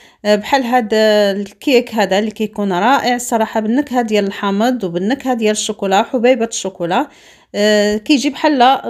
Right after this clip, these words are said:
مصنوع في الدار هكا. الا جاوكم ضياف الغفله ولا كنتو تعبانين وما فيكم اللي طيب،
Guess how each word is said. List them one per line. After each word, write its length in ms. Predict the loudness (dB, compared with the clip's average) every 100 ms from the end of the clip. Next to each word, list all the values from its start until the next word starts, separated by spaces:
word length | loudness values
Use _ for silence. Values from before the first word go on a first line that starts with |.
| -4 -4
مصنوع 280 | -4 -4 -4
في 120 | -4
الدار 320 | -8 -4 -4
هكا. 160 | -4 -4
الا 60 | -2
جاوكم 380 | -2 -2 -4
ضياف 240 | -2 -2 -2
الغفله 400 | -8 -4 0 0
ولا 220 | 0 -2
كنتو 300 | -2 -4 -4
تعبانين 500 | -4 -2 -2 0 0
وما 140 | -2
فيكم 320 | -4 -8 -8 -4
اللي 140 | -4
طيب، 380 | -4 -4 -4